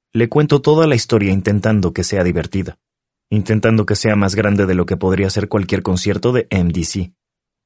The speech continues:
Y cuando termino, nos quedamos un momento en silencio. "¿Puedo preguntarte algo que no viene a cuento?", me dice. "Sí, claro".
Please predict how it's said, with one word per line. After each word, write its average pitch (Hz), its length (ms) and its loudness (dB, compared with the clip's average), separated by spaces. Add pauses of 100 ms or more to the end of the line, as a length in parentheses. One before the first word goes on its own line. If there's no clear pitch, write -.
(220)
Y 110 220 4
cuando 110 260 2
termino, 123 480 2 (180)
nos 117 240 -2
quedamos 135 380 -2
un 120 80 0
momento 95 320 0
en 82 60 0
silencio. 76 480 -6 (1700)
"¿Puedo - 240 -2
preguntarte 117 540 -2
algo 104 180 -2
que 95 120 -8
no 92 100 0
viene 92 220 -2
a 80 60 -6
cuento?", 82 440 -6 (540)
me 87 120 -4
dice. 78 340 -6 (920)
"Sí, 151 260 -4
claro". 143 380 -2